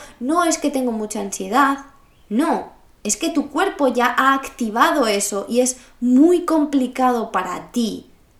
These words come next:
que de repente digas, "Ya no lo como más".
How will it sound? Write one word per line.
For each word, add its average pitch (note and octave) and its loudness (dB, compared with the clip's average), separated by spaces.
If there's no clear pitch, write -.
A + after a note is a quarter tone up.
que G#3+ -2
de F#3+ -2
repente B3 0
digas, F#3+ -2
"Ya C#5+ 0
no A3+ 4
lo G3+ 0
como F3 -6
más". - -8